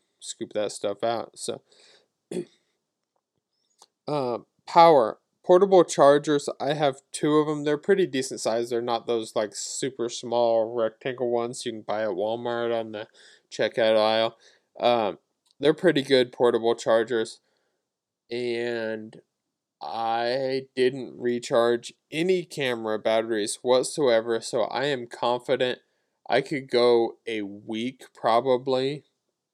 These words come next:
with the power that I had. Yeah,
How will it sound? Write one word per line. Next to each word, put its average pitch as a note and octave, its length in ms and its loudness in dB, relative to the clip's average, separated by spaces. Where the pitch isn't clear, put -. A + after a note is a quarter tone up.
with A#2+ 260 -2
the A2+ 100 0
power A2+ 480 0
that A2 200 -2
I G#2 180 2
had. G#2 460 -2
Yeah, A#2 260 -8